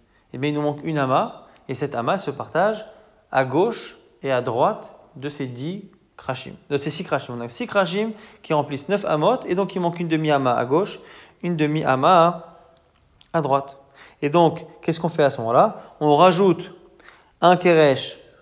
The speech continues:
de part et d'autre, donc un septième et un huitième. Et donc, par exemple, sur le côté gauche de ces six,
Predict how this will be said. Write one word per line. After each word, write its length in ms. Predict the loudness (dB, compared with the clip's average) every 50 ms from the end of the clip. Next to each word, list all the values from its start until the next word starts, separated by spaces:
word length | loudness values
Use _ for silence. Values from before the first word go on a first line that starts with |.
| _ _ _ -6 2
de 120 | 4 4
part 280 | 6 8 6 6 6 4 -2
et 60 | 0
d'autre, 240 | 0 0 -2 -2 -8 -20 -20 _ _ _ _ -6
donc 140 | -6 -6 -2 0
un 100 | 0 0
septième 580 | 2 2 -2 -2 0 2 2 2 2 0 -4 -8 -8 -4 0
et 80 | 2 2
un 60 | 2
huitième. 440 | 2 -2 -4 -4 -2 -2 -2 -4 -8 -12 -20 _ _ _ _ _ _ _ _ _ _ _ _ -10 -4
Et 60 | -2
donc, 160 | 0 0 4
par 100 | 4 6
exemple, 400 | 6 6 6 4 4 2 -2 -8 -16 -20 -20 -20 -20 -16
sur 180 | -4 2 4 6
le 80 | 6
côté 380 | 6 4 0 0 2 2 2 2
gauche 260 | 4 4 4 4 2
de 80 | 0 -4
ces 160 | -8 -8 -8
six, 400 | -8 -8 -10 -8 -8 -10 -10